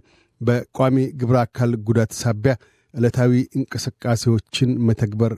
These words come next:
የማይችሉ፣ ዕድሜያቸው ከስልሳ አምስት ዓመት በታች የሆነ፣ የአውስትራሊያ ዜግነት ወይም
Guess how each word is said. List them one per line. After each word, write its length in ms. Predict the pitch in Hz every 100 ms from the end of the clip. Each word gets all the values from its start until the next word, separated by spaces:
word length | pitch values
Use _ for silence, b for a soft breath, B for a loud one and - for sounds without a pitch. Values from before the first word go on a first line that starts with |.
| -
የማይችሉ፣ 600 | 120 117 113 117 - 135 139 - b b b -
ዕድሜያቸው 520 | 117 131 113 - 123
ከስልሳ 380 | - - 131 - 123
አምስት 360 | 120 131 - -
ዓመት 220 | 113 117
በታች 360 | 113 113 113 -
የሆነ፣ 240 | 123 107 135 127 b b b b
የአውስትራሊያ 480 | 127 120 - 160 143 135
ዜግነት 440 | 135 123 117 123 117
ወይም 240 | 120 120